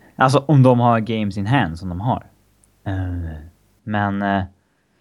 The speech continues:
alltså, så länge de är så nära som de är nu s-, så skulle inte jag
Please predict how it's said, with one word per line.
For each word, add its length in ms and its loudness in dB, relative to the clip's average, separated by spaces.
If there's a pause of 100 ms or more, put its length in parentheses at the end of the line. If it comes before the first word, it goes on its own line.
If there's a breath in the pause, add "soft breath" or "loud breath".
(880)
alltså, 200 -4
så 160 -4
länge 240 6
de 120 4
är 100 4
så 140 -6
nära 320 2
som 120 -6
de 120 -2
är 80 0
nu 320 2
s-, 280 -12
så 180 -10
skulle 240 -4
inte 160 -4 (180)
jag 720 -2